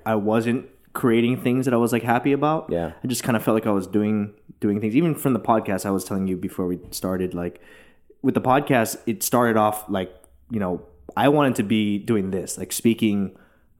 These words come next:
Speaker 1: like me. <laughs>
Speaker 2: Uh-huh.
Speaker 1: Like, and, and a lot of people didn't realize that I'm not always like, "Hey, guys," you know, like,
Speaker 2: Yeah.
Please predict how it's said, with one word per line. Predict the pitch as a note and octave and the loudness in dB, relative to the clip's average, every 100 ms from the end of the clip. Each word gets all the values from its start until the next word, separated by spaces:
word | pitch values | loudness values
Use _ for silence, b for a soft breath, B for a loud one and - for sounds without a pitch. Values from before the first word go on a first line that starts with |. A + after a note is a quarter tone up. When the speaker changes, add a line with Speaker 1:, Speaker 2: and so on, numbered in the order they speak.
| - | -8
Speaker 1:
like | G2 F#2 | -6 -4
me. | G2+ A2+ B2 - | -2 -2 -4 -8
<laughs> | |
Speaker 2:
Uh-huh. | F#2+ F#2+ C#3 | -2 2 4
Speaker 1:
Like, | A2 - | 2 0
and, | A2 A2+ | -4 -4
and | A2 | -2
a | A2 | 2
lot | A#2 | 2
of | A#2 | 2
people | A#2 G#2+ | 2 2
didn't | A2+ A2 D#2 | 2 -2 -2
realize | G2+ G#2+ A#2+ B2 | -2 0 0 0
that | A#2+ - | -2 -4
I'm | - G2 F#2+ | -6 -4 -2
not | G2 G2 G2+ - - | 0 0 -2 -4 -4
always | G#2+ A#2 A2+ | -2 -2 -4
like, | G#2+ - | -6 2
"Hey, | C4 | 2
guys," | G#3+ A3 G#3+ F3 | 4 2 0 -2
you | |
know, | D#3+ | 0
like, | C#3+ - | 2 4
Speaker 2:
Yeah. | - F3+ | 2 2